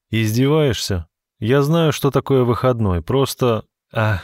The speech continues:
ладно, отдыхай, я присмотрю за всем". Он сбросил звонок и откинулся спиной на кровать. "Как ощущения?" довольная своей маленькой победой над трудоголизмом, спросила Алиса.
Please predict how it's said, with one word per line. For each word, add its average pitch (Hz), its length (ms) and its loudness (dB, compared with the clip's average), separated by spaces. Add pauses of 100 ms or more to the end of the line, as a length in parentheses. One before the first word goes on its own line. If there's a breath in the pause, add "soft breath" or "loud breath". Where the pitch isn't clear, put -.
ладно, 95 460 0
отдыхай, 95 640 -4
я 98 160 -4
присмотрю 101 500 -4
за 90 140 -2
всем". 85 340 -6 (640)
Он 87 220 -2
сбросил 87 460 -2
звонок 127 500 -2
и 123 100 -2
откинулся 131 640 -2
спиной 98 380 -2
на 98 120 -2
кровать. 85 560 -4 (720)
"Как 151 240 -2
ощущения?" 104 880 -4 (480)
довольная 92 600 0
своей 98 360 -2
маленькой 98 480 -2
победой 104 400 -2
над 107 220 0
трудоголизмом, 135 720 -2
спросила 101 680 -2
Алиса. 80 480 -6